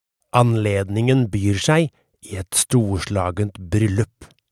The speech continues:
Festen finner sted på Olympusfjellet, og mange guder og gudinner er til stede. Stemningen er på topp.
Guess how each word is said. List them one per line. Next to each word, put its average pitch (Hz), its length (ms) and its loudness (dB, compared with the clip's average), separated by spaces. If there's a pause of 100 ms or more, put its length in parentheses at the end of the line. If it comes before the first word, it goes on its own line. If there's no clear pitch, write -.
(1900)
Festen 160 540 0 (260)
finner 98 280 -6
sted 113 560 -2
på 110 160 0 (120)
Olympusfjellet, 113 1040 0 (560)
og 95 200 -8
mange 107 400 0
guder 110 560 0
og 104 220 -6
gudinner 117 500 0 (320)
er 117 240 -2
til 127 180 -2
stede. 101 520 -2 (1160)
Stemningen 113 600 -2
er 143 140 0
på 180 100 4
topp. - 400 2